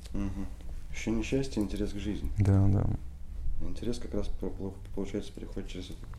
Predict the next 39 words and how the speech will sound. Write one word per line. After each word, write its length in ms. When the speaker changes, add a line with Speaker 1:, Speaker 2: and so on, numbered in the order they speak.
Speaker 1:
познание, 500
да, 160
какой-то 300
новой 160
информации. 500
Speaker 2:
Конечно, 380
вот 100
представьте, 440
вот 400
вы 240
заходите 440
в 60
метро, 320
что 180
вы 120
видите? 280
Вы 80
видите 300
десятки 400
людей, 240
которые 320
смотрят 320
в 80
экраны. 420
Некоторые 440
читают 500
что-нибудь. 520
Но 100
нет 220
же 80
ничего 360
интереснее, 440
чем 260
наблюдать. 560
Наблюдать, 540
как 320
люди 180
себя 260
ведут, 320